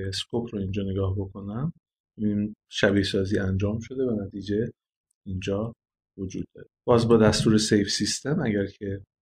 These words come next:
بخوام، می‌تونم سیستم رو سیو کنم و ببندم. دستور دیگری که برای ما می‌تونه مفید باشه،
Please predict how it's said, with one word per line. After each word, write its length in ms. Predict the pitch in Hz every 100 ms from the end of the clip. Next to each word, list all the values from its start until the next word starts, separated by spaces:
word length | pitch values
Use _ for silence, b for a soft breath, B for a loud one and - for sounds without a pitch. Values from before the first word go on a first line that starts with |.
| _ _ _ -
بخوام، 300 | - 120 120
می‌تونم 340 | 120 113 107
سیستم 320 | - 101 107
رو 200 | 101 98
سیو 340 | 95 107 117 117
کنم 340 | 143 147 165 160 _ _ _ _ _ _ _ _ _ _ _ -
و 340 | 110 101 104 120 _ _ _ _ _ _ _ _ _ _ _
ببندم. 180 | - _ _ _ _ _ _ _ _ _ _ _ _ _ B B B _ -
دستور 400 | 165 - 220 208
دیگری 520 | 160 135 139 151 151
که 580 | 151 127 107 101 101 - _ 104 - -
برای 260 | 107 104 101
ما 200 | 104 101
می‌تونه 300 | 101 - 104
مفید 440 | 98 98 104 98
باشه، 580 | 101 95 - 110 131